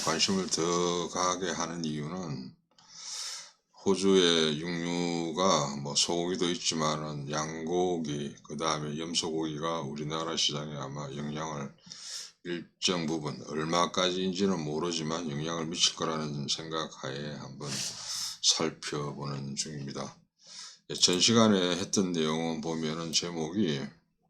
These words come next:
어, 육류 시장하고 양고기 시장을 중점적으로 해가지고, 어, 말씀을 드렸다면은, 예, 이번 시간은,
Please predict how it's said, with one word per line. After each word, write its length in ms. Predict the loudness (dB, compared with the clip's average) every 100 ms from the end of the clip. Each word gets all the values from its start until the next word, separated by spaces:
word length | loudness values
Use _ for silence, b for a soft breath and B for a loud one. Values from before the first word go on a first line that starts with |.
| _ _ _ b b b -20 _ _ _ _ _
어, 440 | -14 -10 -10 -10 -6
육류 420 | 2 6 8 8
시장하고 960 | 6 4 2 2 2 2 2 2 2 0
양고기 540 | 0 2 2 4 6 4
시장을 560 | 4 4 2 0 -2
중점적으로 680 | -4 -4 -4 -4 -2 -2 -2
해가지고, 640 | -2 -2 -2 -6 -6 -4 -4 -6
어, 200 | -6 -6
말씀을 440 | -4 -4 -4 -4
드렸다면은, 1200 | -6 -6 -6 -4 -4 -4 -8 -8 -8 -8 -8 -10 -12 -12 B B B B B B B _ -14
예, 140 | -12 -12 -10
이번 240 | -6 0
시간은, 460 | 0 2 0 0